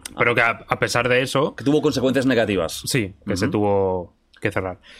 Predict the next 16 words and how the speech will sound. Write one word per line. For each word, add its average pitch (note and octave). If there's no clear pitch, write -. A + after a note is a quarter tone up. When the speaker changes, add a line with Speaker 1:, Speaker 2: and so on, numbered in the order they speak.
Speaker 2:
Eh, A2
no C3+
sé, G3
¿es G#2
incluso F3
legal E3+
que B2
una B2
foto B2
de A#2
un A#2
menor A#2
circule A#2
y A2+
poderla A2
usar? A2